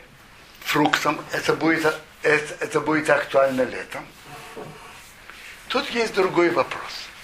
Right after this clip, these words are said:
Ведь эти плоды были посажены в нарушение законов Шмиты. Не, не были посажены. Фру-, фрукты не были посажены, но были обработаны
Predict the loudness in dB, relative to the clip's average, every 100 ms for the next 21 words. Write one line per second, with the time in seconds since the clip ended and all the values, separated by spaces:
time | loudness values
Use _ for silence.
0 | -16 -16 -16 -18 -16 -16 -18 -20 -20 -16
1 | -8 -4 -2 -4 2 2 4 0 0 2
2 | 2 2 -2 -4 -8 -18 -18 -20 -4 2
3 | 4 4 4 2 2 2 4 2 2 0
4 | 2 0 2 4 4 4 2 2 2 2
5 | 2 0 -2 -6 -10 -14 -16 -18 -14 -2
6 | 0 2 0 0 2 2 2 0 2 2
7 | 2 -2 -6 -8 -10 0 2 2 -2 -4
8 | 2 2 4 4 6 6 4 0 -2 -2
9 | -2 -2 -6 -12 -14 -16 -18 0 4 4
10 | 2 2 4 4 6 4 4 4 0 0
11 | -4 -4 -6 -6